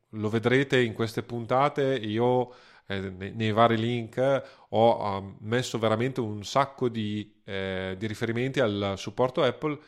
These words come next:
che devo dire la verità, quando sono passato <laughs> a, a Mac non ho mai, non, non sapevo neanche dell'esistenza,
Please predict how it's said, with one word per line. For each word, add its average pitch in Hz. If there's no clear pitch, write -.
che 151
devo 190
dire 131
la 127
verità, 123
quando 156
sono 131
passato 113
<laughs> -
a, 95
a 98
Mac 151
non 101
ho 101
mai, 110
non, 113
non 131
sapevo 165
neanche 151
dell'esistenza, 110